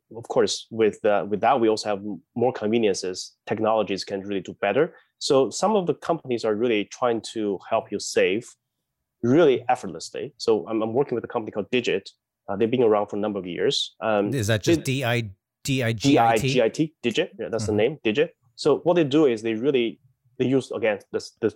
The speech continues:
Speaker 1: big name, machine learning algorithms, their secret sauce, to help you save money behind the scenes. So every day they will look at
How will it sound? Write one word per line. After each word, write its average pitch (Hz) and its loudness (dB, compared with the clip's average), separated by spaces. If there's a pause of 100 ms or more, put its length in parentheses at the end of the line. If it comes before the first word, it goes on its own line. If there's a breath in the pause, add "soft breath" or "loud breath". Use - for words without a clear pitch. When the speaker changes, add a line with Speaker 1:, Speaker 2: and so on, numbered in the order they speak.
(120)
Speaker 1:
big 143 0
name, 110 4
machine 139 2
learning 110 2
algorithms, 98 -4 (140)
their 101 2
secret 107 0
sauce, 92 0 (280 soft breath)
to 139 0
help 147 2
you 123 4
save 117 0
money 101 -2 (460)
behind 104 0
the 90 -4
scenes. 90 -6
So 120 4
every 165 0
day 113 2 (140)
they 120 -2
will 110 4
look 117 0
at 101 -4